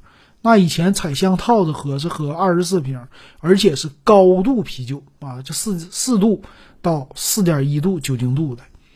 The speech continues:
那么现在呢，这酒都不行了。但是呢，有一堆爱喝酒的人就去这样的小饭店啊，它其实也不小啊，卫生条件也很好。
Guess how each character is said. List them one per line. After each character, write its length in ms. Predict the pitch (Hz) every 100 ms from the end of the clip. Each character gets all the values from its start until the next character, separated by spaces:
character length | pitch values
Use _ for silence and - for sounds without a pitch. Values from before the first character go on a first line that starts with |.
| _ - _ _ _
那 100 | -
么 120 | 247 240
现 200 | 262 240
在 240 | 311 349
呢， 200 | 196 151
这 100 | 165
酒 180 | 147 175 -
都 120 | 135
不 120 | 147
行 300 | 135 127 117
了。 120 | 117 _ _ _ _
但 180 | - 247
是 120 | 240
呢， 320 | 214 190 170 160
有 300 | 156 143 180
一 200 | 240 233
堆 400 | 202 190 175 180
爱 180 | - 208
喝 260 | 175 185 202
酒 160 | 180 -
的 120 | 147
人 200 | 147 123
就 140 | 135 170
去 200 | - 185
这 120 | 185
样 120 | 170
的 100 | 151
小 160 | 139 135
饭 180 | 143 165
店 220 | 190 190 - - _ _ -
啊， 120 | 135
它 180 | - 233
其 140 | -
实 120 | 240 220
也 100 | 156
不 140 | 214
小 160 | - -
啊， 300 | 131 123 143
卫 120 | 202
生 160 | 208 208
条 180 | 160 156
件 160 | 190
也 80 | 139
很 220 | 139 147
好。 240 | 147 -